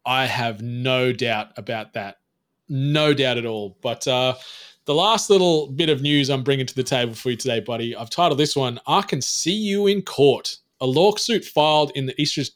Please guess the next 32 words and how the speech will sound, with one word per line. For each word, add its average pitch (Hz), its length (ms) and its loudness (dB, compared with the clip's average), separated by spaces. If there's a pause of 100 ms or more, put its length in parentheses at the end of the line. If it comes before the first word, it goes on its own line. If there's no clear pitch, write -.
(120)
District - 460 -2
of 120 200 -10
Arkansas 147 420 0
on 147 260 2
October 117 380 -2
thirty 135 500 2 (400)
specifically 180 560 -4
targets 139 480 2
Microsoft, 151 560 0
E 131 140 2
A, 135 180 0
Activision, 147 640 -2
Ubisoft, 120 560 -4
and 127 180 -12
Epic 165 260 -8
Games, 135 460 -2
along 135 200 -2
with 120 100 -4
a 117 40 -6
handful 175 380 -4
of 123 60 -4
other 123 180 -4
studios, 147 840 -2 (140)
accusing 247 520 -2
them 160 320 0
of 147 100 -2
en-, 156 180 -4
of 139 120 -2
enabling 190 580 2
video 135 320 2
game 127 420 -2
addiction. 147 640 -2